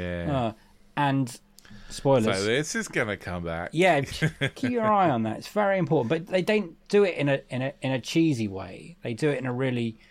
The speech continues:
Speaker 2: really well written way, I think.
Speaker 1: There's a bit where, there was a little bit that I was like, like at the start where she said, where she gives this guy some medicine and he's like, "Oh, this is gonna kill me," and she's like, "No, it just cools your blood," and I was like,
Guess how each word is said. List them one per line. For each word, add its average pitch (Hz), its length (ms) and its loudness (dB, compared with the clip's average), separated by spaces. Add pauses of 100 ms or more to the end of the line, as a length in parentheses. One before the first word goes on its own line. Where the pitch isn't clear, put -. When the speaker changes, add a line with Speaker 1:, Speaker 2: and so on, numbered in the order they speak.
(260)
Speaker 2:
really 135 400 2
well 123 280 2
written 110 440 -2
way, 95 280 -8
I 113 160 -2
think. - 480 -12 (120)
Speaker 1:
There's 110 200 -4
a 123 60 -2
bit 135 420 -2
where, 98 580 -2 (440)
there 127 100 -2
was 117 120 -6
a 135 40 0
little 135 380 -2
bit 90 260 -6
that 92 100 -4
I 95 80 -2
was 90 160 -6
like, 90 280 -4 (640)
like 101 240 -6
at 123 100 -4
the 95 60 -10
start 95 580 -2
where 92 160 -2
she - 160 -8
said, 90 340 -6
where 90 380 -2 (380)
she - 180 -10
gives 107 260 -4
this 90 120 -8
guy 98 180 0
some 98 240 -4
medicine 85 480 -4
and 82 80 -6
he's 92 220 -8
like, 87 260 -8
"Oh, 127 300 -6 (360)
this 110 140 -4
is 135 60 -6
gonna 151 180 -2
kill 180 260 0
me," 113 120 0
and 98 80 -4
she's 104 160 -6
like, 110 100 -10
"No, 147 160 2
it 117 80 0
just 156 200 -4
cools 160 340 2
your 147 120 4
blood," 127 360 2
and 98 100 -4
I - 20 -2
was 92 120 -4
like, 92 160 -6